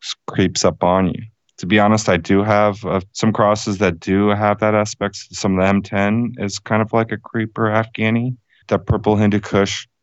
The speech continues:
will creep up on you. Um, the purple Hindu Kush crosses will creep up on you.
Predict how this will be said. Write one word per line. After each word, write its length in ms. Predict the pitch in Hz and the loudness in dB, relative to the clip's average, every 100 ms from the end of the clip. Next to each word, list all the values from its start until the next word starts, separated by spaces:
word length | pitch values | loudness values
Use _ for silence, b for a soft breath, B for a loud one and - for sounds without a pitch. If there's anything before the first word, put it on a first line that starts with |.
| _ | _
will 180 | 113 110 | 0 0
creep 300 | - 117 113 | 2 0 2
up 180 | 113 - | -2 2
on 180 | 113 120 | 2 2
you. 300 | 123 131 123 | 2 2 0
Um, 280 | 98 92 90 | 0 0 0
the 100 | 90 | -2
purple 300 | - 92 101 | -6 -2 0
Hindu 220 | 104 98 | 2 0
Kush 220 | 98 101 | 0 -2
crosses 600 | - 101 92 104 110 104 | 0 2 2 0 -4 -2
will 100 | 107 | -6
creep 300 | - 117 113 | -2 -2 0
up 180 | 113 - | -2 0
on 200 | 117 117 | 0 0
you. 220 | 123 127 | 0 -4